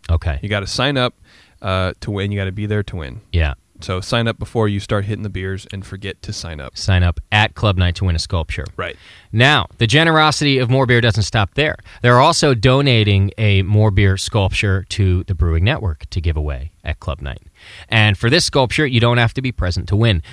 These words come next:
Speaker 1: Go over to the brewing network dot com, click the On Tap tab, and you'll get all the details you need to know. So those of you who can't make it to N H C can still receive the, uh, generosity of More Beer. Um, we're gonna be giving away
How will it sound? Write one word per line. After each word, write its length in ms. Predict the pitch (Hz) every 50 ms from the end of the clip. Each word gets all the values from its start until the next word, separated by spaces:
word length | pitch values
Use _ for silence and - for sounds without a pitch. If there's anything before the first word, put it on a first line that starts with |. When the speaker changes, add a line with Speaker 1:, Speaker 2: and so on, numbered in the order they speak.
| - -
Speaker 1:
Go 160 | 131 127 127
over 140 | 123 117 123
to 140 | - - 127
the 80 | 117 113
brewing 220 | 101 120 123 117
network 280 | 113 120 - - 110 -
dot 200 | 123 113 107 -
com, 280 | - 135 135 143 147 -
click 180 | - 143 131
the 160 | - 135 120 -
On 240 | 117 120 120 117
Tap 400 | 110 - - 131 123 120 - - -
tab, 380 | - 104 92 87 85 85 85 -
and 120 | 95 92 95
you'll 120 | 98 95
get 120 | 95 95
all 180 | 92 98 110 120
the 100 | 113 127
details 400 | 117 123 - - 123 113 113 92
you 80 | 107 101
need 140 | 101 98 90
to 60 | 95
know. 140 | 90 87 80
So 140 | - - 92
those 240 | 104 110 117 98
of 80 | 110 110
you 100 | 117 101
who 80 | 110 104
can't 300 | - - 123 123 - 123
make 200 | 120 117 104 -
it 100 | 98 -
to 140 | - -
N 140 | 113 110 101
H 140 | 101 98 -
C 240 | - - 143 160 175 - - - - -
can 180 | - 123 120
still 720 | - - - - - - 196 220 214 202 208 202 190 165
receive 720 | - 143 139 127 - - 156 151 147 143 139 135 123 - -
the, 300 | 120 117 113 110 107 104
uh, 160 | 101 98 98
generosity 720 | 92 117 113 113 107 107 104 104 98 - 110 104 98 98 -
of 200 | 98 90 85 87
More 220 | 92 90 90 90
Beer. 300 | 87 95 92 104 123 - - - - - - -
Um, 440 | - 92 92 90 87 87 85 85 -
we're 200 | - 104 110 120
gonna 140 | 117 113 107
be 80 | 104 95
giving 260 | 101 104 98 98 95
away 260 | 90 90 90 90 87